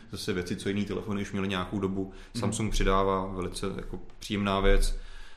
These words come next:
Speaker 1: Změnil podobu multitaskingu, vlastně už to nejsou takové ty karty, které se rolují vertikálně, ale stejně jako to měl asi jako jeden z prvních Apple nebo třeba Pixel, vlastně jsou to karty vedle sebe, mezi nimi se takhle posouváš.
Speaker 2: Mhm.
Speaker 1: Že takovéhle drobnosti, eh, tam Samsung přináší. Myslím, že v-,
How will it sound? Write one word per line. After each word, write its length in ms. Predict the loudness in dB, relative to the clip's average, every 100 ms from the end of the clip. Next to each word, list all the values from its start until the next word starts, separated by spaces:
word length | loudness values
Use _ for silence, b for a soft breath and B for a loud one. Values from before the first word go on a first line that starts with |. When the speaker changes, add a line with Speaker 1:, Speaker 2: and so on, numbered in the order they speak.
| B -4
Speaker 1:
Změnil 280 | 2 2
podobu 260 | 2 4 4
multitaskingu, 760 | 2 0 0 0 0 -2 0 0
vlastně 240 | -2 -4
už 80 | -4
to 80 | -4
nejsou 180 | -4
takové 220 | -4 -4 -2
ty 120 | -2
karty, 300 | -2 -2 -4
které 240 | -4 -4
se 200 | -2 -2
rolují 260 | -2 -2 -4
vertikálně, 680 | -4 -6 -6 -4 -2 -2
ale 120 | -6 -6
stejně 280 | -4 -4
jako 180 | -4 -6
to 180 | -6 -6
měl 220 | -4 -6
asi 180 | -8 -6
jako 260 | -6 -6 -4
jeden 280 | -4 -2 -4
z 60 |
prvních 480 | -4 -4 -4 -6 -12 B B B B
Apple 420 | -10 -2 0 0 -2 -8 -14
nebo 240 | -10 -10 -10
třeba 220 | -8 -8
Pixel, 400 | -8 -6 -4 -4
vlastně 220 | -6 -8
jsou 140 | -8
to 60 | -8
karty 260 | -6 -6 -6
vedle 200 | -6 -6
sebe, 280 | -6 -6 -6
mezi 180 | -6
nimi 180 | -6 -6
se 80 | -8
takhle 200 | -8 -8
posouváš. 640 | -8 -6 -4 -2 -4 -6 -8
Speaker 2:
Mhm. 220 | -6 -6 B B B -10
Speaker 1:
Že 100 | -6
takovéhle 400 | 2 6 6 6
drobnosti, 680 | 4 2 0 2 2 2 -2 B B -4
eh, 300 | 0 2 2
tam 140 | 0
Samsung 340 | 0 0 0 0
přináší. 560 | 0 4 4 4 2 -2
Myslím, 280 | -8 -6 -4
že 120 | -4
v-, 260 | -8 -14